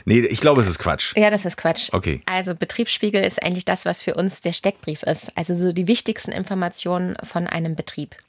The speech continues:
Speaker 2: Ist der Betrieb konventionell oder bio? Wie viele Arbeitskräfte gibt es? Wie ist der Tierbestand? Welchen Maschinenpark man draußen stehen hat? All das fasst man zusammen mit dem Betriebsspiegel. Also, ganz oft, wenn man einen Vortrag hält zum Beispiel,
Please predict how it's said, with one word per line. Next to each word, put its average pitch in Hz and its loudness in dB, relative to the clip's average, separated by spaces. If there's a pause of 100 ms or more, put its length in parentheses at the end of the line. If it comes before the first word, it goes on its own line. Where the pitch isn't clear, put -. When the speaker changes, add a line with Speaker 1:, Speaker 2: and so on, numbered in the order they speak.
(100)
Speaker 2:
Ist 165 -8
der 160 -6
Betrieb - -8
konventionell 165 -2
oder 185 2
bio? 214 2
Wie 190 0
viele - -4
Arbeitskräfte 190 -4
gibt - -8
es? 180 0 (320)
Wie 208 2
ist 202 -2
der 190 2
Tierbestand? 180 0 (320)
Welchen 190 2
Maschinenpark 202 2
man 170 0
draußen 170 0
stehen 175 -2
hat? 180 -4 (100)
All 190 0
das 196 0
fasst - -4
man 170 -2
zusammen 180 0
mit 175 -2
dem 170 -2
Betriebsspiegel. 170 -2
Also, 170 -2
ganz 180 0
oft, - -2
wenn 175 0
man 170 -2
einen 170 -2
Vortrag - -2
hält 196 -2
zum 190 -6
Beispiel, 185 -2